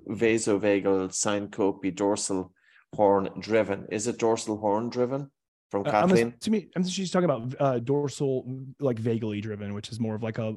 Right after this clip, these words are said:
Speaker 2: a polyvagal theory, sympathetically driven type of state. And no, no, it, it's mediated by both branches of the autonomic nervous system. And I should say the third branch actually plays,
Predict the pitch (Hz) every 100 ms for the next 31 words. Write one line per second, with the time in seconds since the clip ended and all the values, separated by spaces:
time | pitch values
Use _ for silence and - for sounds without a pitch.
0 | 117 113 - 143 131 117 117 117 107 120
1 | 110 110 107 110 - 190 120 120 113 120
2 | 113 117 107 104 123 107 107 104 110 107
3 | 101 - 113 - 143 131 120 113 113 110
4 | 117 127 - 139 131 135 127 120 113 117
5 | 110 117 113 107 - 113 110 123 107 113
6 | 120 110 113 113 107 113 110 107 - 113
7 | - 120 110 - - - 131 123 117 143
8 | 120 - 120 107 - 139 113 113 98 104
9 | 110 110 - 98 - 101 104 -